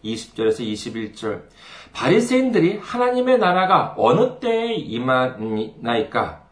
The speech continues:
묻거늘 예수께서 대답하여 이르시되, "하나님의 나라는 볼 수 있게 임하는 것이 아니요, 또 여기 있다 저기 있다고도 못하리니 하나님의 나라는 너희 안에 있느니라." 이렇게 말씀하십니다.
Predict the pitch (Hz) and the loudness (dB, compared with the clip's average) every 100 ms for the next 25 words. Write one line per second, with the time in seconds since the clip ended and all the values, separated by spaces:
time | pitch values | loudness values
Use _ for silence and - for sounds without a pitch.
0 | _ - 110 - 139 120 - - - - | _ -14 -12 -2 0 2 -2 -6 -20 -10
1 | 120 151 156 160 - - 156 151 151 156 | 4 4 4 0 -2 0 0 0 0 0
2 | 147 151 156 180 131 - - - - 233 | 2 2 2 2 2 0 -12 -20 -10 -4
3 | 285 285 277 277 277 180 165 139 117 185 | 0 0 0 0 2 2 2 2 -2 -6
4 | - - 131 151 156 - 160 143 - 156 | -10 -2 0 2 0 2 2 2 -2 -2
5 | 135 123 117 123 110 101 101 - 85 80 | -2 -2 -2 -4 -4 -6 -8 -6 -8 -8
6 | 80 82 92 147 247 208 - - - _ | -12 -10 -6 -2 2 2 2 -4 -20 _
7 | 254 427 480 - - _ 110 131 147 220 | 4 4 4 -2 -20 _ 2 4 4 2
8 | 233 220 - 180 208 214 - 117 110 123 | 0 -2 -2 -2 -2 -4 -4 -2 -2 -4
9 | 120 - 110 104 104 110 90 98 - 190 | -6 -4 -4 -2 -2 -4 -6 -10 -6 2
10 | 214 143 196 - - - - - 262 269 | 2 2 -4 -10 -20 -20 -10 0 2 2
11 | 262 269 254 208 208 214 151 - - _ | 2 2 2 2 2 2 0 -6 -20 _
12 | 104 113 127 127 - 262 269 - 110 113 | 0 6 6 4 0 -2 0 -2 -2 -2
13 | 143 180 151 - 107 131 139 131 117 104 | 0 0 -2 -6 -6 -4 -4 0 0 0
14 | 92 - - 110 - 226 190 170 175 147 | -4 -12 -14 -10 -4 0 0 0 -4 -6
15 | 151 - - | -6 -14 -16